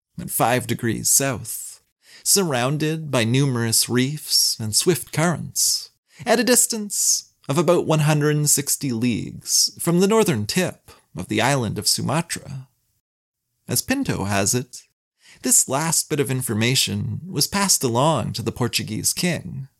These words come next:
But then, the first captain assigned to follow up on it fell victim to a fever, and then the second, indulging in a bit of piracy along the way, and ungenerous in sharing the spoils, to a mutiny.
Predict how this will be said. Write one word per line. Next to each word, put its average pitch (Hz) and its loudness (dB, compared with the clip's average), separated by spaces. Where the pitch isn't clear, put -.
But 123 0
then, 123 -2
the 165 4
first 190 4
captain 139 0
assigned 117 2
to 107 -6
follow 117 2
up 185 2
on 92 -4
it - -8
fell 247 2
victim 214 0
to 175 -2
a 135 2
fever, 139 -4
and 262 -2
then 131 2
the 104 0
second, 123 -2
indulging 180 4
in 127 4
a 120 2
bit 123 2
of 117 0
piracy 123 0
along 104 -2
the 107 -6
way, 113 -4
and 117 -2
ungenerous 107 0
in 107 -4
sharing 117 0
the 98 -4
spoils, - -2
to - 2
a 98 2
mutiny. 120 -2